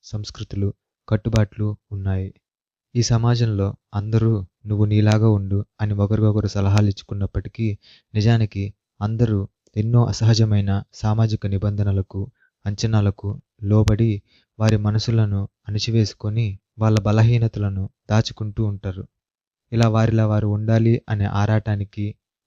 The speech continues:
అలా ఉంటే ఎక్కడ సమాజం వారిని వ్యతిరేకిస్తుందో అన్న భయానికి మధ్యలో నలిగిపోతూ ఉంటారు.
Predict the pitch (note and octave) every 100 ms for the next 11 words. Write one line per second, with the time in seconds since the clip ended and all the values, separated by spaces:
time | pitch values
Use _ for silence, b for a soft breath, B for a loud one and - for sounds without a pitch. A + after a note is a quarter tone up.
0 | - A2 A2+ A2 A2+ A2+ G#2+ B2 - G#2
1 | - B2+ G#2+ G#2+ A2 A2 A2 G#2 G2+ G2
2 | G2+ - G#2+ G#2+ G2+ - G2+ G2+ G#2 -
3 | G#2+ G2+ F#2+ G2+ A2 G#2 G2+ G2 F#2 G#2
4 | A#2 G#2 - _ _ - G#2+ A2 A#2 G#2+
5 | G2 G#2+ G2+ G2 F#2+